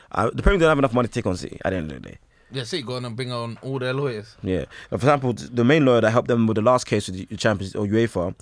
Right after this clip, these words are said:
Speaker 1: his name's Lord Panic K C.
Speaker 2: Mm-hmm.
Speaker 1: He's set to d-, defend Man City again, and according to the lawyer, on an online magazine on a global
Speaker 2: He
Speaker 1: legal,
Speaker 2: earns, like,
Speaker 1: hold on, hold on, legal sector. He, uh, like I say, he also defended them at the Court of Arbitration of Sport in twenty twenty.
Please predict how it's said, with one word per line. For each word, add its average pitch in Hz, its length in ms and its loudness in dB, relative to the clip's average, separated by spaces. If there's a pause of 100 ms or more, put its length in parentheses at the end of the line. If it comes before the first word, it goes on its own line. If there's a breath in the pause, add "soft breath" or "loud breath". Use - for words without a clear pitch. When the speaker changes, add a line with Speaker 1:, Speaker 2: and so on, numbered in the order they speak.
(300 loud breath)
Speaker 1:
his - 80 -10
name's 104 240 0
Lord 107 380 2
Panic 110 500 -2
K 104 200 -2
C. 101 360 -4
Speaker 2:
Mm-hmm. 135 280 -10 (200 loud breath)
Speaker 1:
He's 98 200 -6
set - 180 0
to 113 140 0
d-, - 160 -12
defend 110 300 0
Man 107 140 2
City 104 180 -4
again, 95 300 -2
and 90 80 -4
according 107 360 0
to 95 160 -6
the 92 140 -4
lawyer, 95 480 -2 (540 soft breath)
on 85 120 -6
an 92 80 -2
online 101 380 0
magazine 95 580 -2
on 95 120 -6
a 87 40 -4
global 92 340 -6
Speaker 2:
He 113 80 -2
Speaker 1:
legal, 107 180 -4
Speaker 2:
earns, 160 180 -2
like, 123 220 -6 (160)
Speaker 1:
hold 117 120 -2
on, 143 60 2
hold 139 140 2
on, 151 160 -4
legal 113 360 -2
sector. 85 360 -6 (500 loud breath)
He, 95 380 -2 (100)
uh, 85 80 -2
like 90 140 -6
I - 20 -12
say, 110 80 -2
he 98 60 -2
also 113 220 -2
defended 98 300 -2
them 92 220 -4 (320)
at 76 160 -2
the 87 100 -6
Court 104 280 -2
of 90 40 -8
Arbitration 92 460 -6
of 85 80 -8
Sport 90 180 -6
in - 40 -12
twenty 90 160 -4
twenty. 85 360 -4